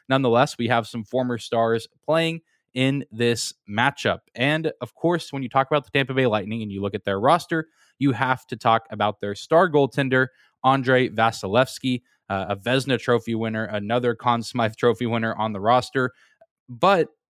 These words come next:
this is a weird year because Andrei Vasilevskiy, through the first month of the season, doesn't look quite like himself. He has started eleven games for the Lightning so far this season. He has a five five and one record with a three ten goals against average and an eight nine eight save percentage.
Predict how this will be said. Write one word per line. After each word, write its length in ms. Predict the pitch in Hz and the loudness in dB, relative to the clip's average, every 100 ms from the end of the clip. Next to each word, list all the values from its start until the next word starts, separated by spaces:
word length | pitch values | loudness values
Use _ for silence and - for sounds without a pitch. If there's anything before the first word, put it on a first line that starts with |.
| _ | _
this 220 | - 143 190 | -6 -6 -2
is 80 | |
a 80 | 185 | -2
weird 300 | 165 160 160 | 2 2 2
year 120 | 156 | 0
because 280 | 170 101 110 | -2 -2 -2
Andrei 260 | 113 127 139 | 0 0 2
Vasilevskiy, 680 | 131 131 120 123 - 107 | 4 2 2 0 0 -6
through 100 | 101 | -4
the 60 | 110 | -4
first 300 | - 135 - | -2 -2 -2
month 140 | 143 | -6
of 80 | 131 | -6
the 80 | 107 | -10
season, 360 | - 170 180 170 _ _ _ | -6 -6 -6 -8 _ _ _
doesn't 360 | 147 156 170 - | 2 2 -2 -4
look 280 | 127 151 _ | -2 -4 _
quite 380 | - 127 127 - | 0 2 2 -2
like 260 | 107 107 | -4 -4
himself. 600 | - 101 - - 113 - - | -8 -12 -6 0 0 -2 -10
He 140 | 113 | -8
has 120 | 104 | -8
started 380 | - 123 135 123 | -4 -2 0 -2
eleven 400 | - 107 147 170 | -4 0 0 -2
games 300 | 139 143 147 | -4 -4 -6
for 80 | 127 | -4
the 80 | 117 | 0
Lightning 280 | 120 117 | 0 -2
so 160 | 117 127 | -4 -2
far 220 | 117 117 | 0 0
this 180 | 104 98 | -2 -6
season. 400 | - 190 180 180 - _ - | -6 -4 -4 -6 -8 _ -6
He 80 | 131 | -4
has 80 | |
a 40 | 110 | -4
five 460 | - 143 147 151 | 0 4 4 4
five 340 | 147 135 131 127 | 2 4 4 2
and 140 | 110 | 0
one 180 | 110 104 | -2 2
record 320 | 117 143 135 | 2 2 0
with 140 | 117 - | -4 -6
a 80 | |
three 380 | 101 - 147 220 | -10 -8 -8 -8
ten 340 | - 160 151 147 _ _ _ | -4 -2 -2 -6 _ _ _
goals 260 | 127 127 117 | 0 2 -2
against 300 | 107 98 - | -6 -8 -2
average 420 | 131 135 135 127 - | 0 2 0 -4 -4
and 100 | 117 | -6
an 120 | 110 - | -6 -2
eight 260 | 131 151 - | -2 -2 -2
nine 240 | 139 139 | -2 -2
eight 240 | - 120 - | -2 -4 -4
save 360 | - 113 - | -4 -4 -4
percentage. 640 | 120 107 - 127 104 - | -8 -6 -4 -4 -4 -10